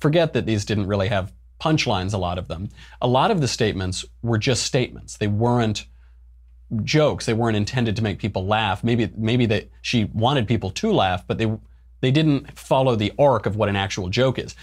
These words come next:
So she'd say, "So-and-so lies and is a liar. So-and-so is a disappointment to women." She used that line a bunch. Said, "Yeah, Ivanka Trump is a disappointment to women."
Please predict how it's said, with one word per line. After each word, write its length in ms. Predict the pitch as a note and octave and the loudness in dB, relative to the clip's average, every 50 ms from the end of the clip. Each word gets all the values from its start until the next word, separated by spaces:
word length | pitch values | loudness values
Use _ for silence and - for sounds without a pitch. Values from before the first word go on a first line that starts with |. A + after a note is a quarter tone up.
| - - - | -20 -18 -10
So 240 | - - B2 A#2 G2+ | -2 0 0 2 2
she'd 200 | - - A2 G2+ | 0 -2 0 0
say, 180 | - A2+ - - - | 0 -2 -2 -4 -6
"So-and-so 580 | - - - A3 A3 A#3 A3+ G#3+ - A3+ G#3 G#3 | -4 0 2 4 6 6 4 4 4 4 4 6
lies 720 | F#3+ F#3 G3+ G3 G3+ G3 G3+ G3 F3 D3+ B2+ G#2+ - - - - - - | 6 6 4 6 6 6 6 4 4 2 0 0 -2 -4 -6 -10 -8 -4
and 140 | D#3+ F3 G3 | 2 4 6
is 80 | F#3+ F3 | 6 6
a 60 | F#3+ | 6
liar. 640 | F#3 F3+ F#3+ F#3 G3 G3+ F#3+ F#3 D#3+ C3 C3 - - - - - - - - - - - - G3+ G3+ | 6 6 6 6 6 6 6 4 4 4 2 -2 -8 -16 -20 -20 -20 -20 -20 -20 -18 -12 -8 -6 -4
So-and-so 520 | F#3+ - - A3 A3 G#3+ G#3+ G#3 - G#3 F#3+ | -2 2 4 6 6 6 6 6 6 6 6
is 120 | F3+ F#3 | 6 6
a 60 | F#3 D#3+ | 4 4
disappointment 840 | - - G3+ G#3 - A3 - - - G3+ G3+ F#3+ G3+ G3+ F#3+ - | 4 4 2 4 4 2 2 4 4 4 4 4 4 2 2 4
to 80 | - E3+ | 2 2
women." 480 | D3 D3+ F3 F#3+ G3+ F3+ C3+ G2 F#2 | 4 6 6 6 6 4 2 0 -2
She 140 | G2 - C3+ | 0 2 2
used 180 | D3 D3 - - | 4 4 2 2
that 220 | A#2+ B2+ D3 C3+ | 0 0 2 2
line 160 | C3 A2 G#2 | 2 2 2
a 40 | F#2 | 0
bunch. 440 | F#2+ G#2+ A#2+ B2 B2 G2+ - - - - - - | 0 0 0 0 0 0 -4 -8 -12 -16 -20 -18
Said, 240 | - - - C3+ C#3 | -6 -2 -2 0 2
"Yeah, 220 | - G3 G3 F#3 C#3+ | 2 4 4 4 4
Ivanka 420 | F3 E3+ D3 F#3 G#3 A3 G3 F#3+ | 4 4 4 4 4 2 2 0
Trump 260 | F3+ - G3+ F#3+ F3+ | 0 2 0 2 4
is 120 | F#3+ D#3+ D#3+ | 4 4 4
a 40 | |
disappointment 840 | D#3 C3+ - F#3+ F#3+ - - - - - F#3 F#3+ F#3 F#3 G3 F3 F3+ | 2 4 2 2 2 2 0 0 2 4 4 4 4 4 2 0 2
to 100 | - F#3 | 2 2
women." 500 | D3+ C#3+ E3 F3+ F#3 E3+ C3 F2+ F2+ F#2 | 4 4 4 4 4 4 2 0 -2 -6